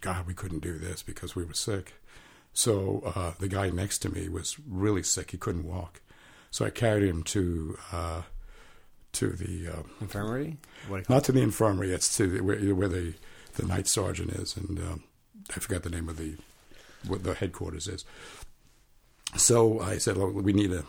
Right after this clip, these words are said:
Speaker 1: an ambulance." And, uh, it was just nine of us that came out from our barracks.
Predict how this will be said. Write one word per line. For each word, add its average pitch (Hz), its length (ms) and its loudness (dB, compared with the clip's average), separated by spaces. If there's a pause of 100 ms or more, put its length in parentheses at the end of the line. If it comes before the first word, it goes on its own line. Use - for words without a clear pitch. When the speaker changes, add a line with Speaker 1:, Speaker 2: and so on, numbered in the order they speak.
Speaker 1:
an 98 100 2
ambulance." 87 560 -2 (600)
And, 95 380 0 (100)
uh, 104 440 0
it 113 120 -4
was 92 140 0
just 123 140 4
nine 104 240 6
of 95 120 2
us - 100 -6
that 90 120 -6
came 87 240 -2
out 90 240 0
from 87 180 -4
our 95 140 0
barracks. 85 480 -6